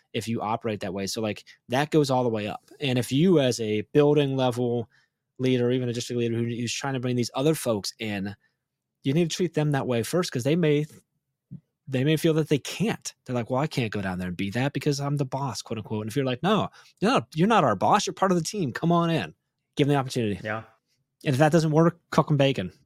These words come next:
Speaker 2: <laughs> That's always a solution in life,
Speaker 1: <laughs>
Speaker 2: man. Just cook some bacon.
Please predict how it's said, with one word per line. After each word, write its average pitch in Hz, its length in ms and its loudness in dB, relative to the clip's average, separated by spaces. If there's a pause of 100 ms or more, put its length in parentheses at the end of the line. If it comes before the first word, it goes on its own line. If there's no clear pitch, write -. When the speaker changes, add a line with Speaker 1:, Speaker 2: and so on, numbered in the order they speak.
(240)
Speaker 2:
<laughs> - 1120 0
That's 131 160 6
always 135 280 10
a 127 60 -2
solution 127 420 -4
in 113 120 -4
life, 107 300 -4
Speaker 1:
<laughs> - 0 -
Speaker 2:
man. 104 280 -6
Just 113 160 -16 (200)
cook - 180 -2
some - 120 -4
bacon. 101 400 -2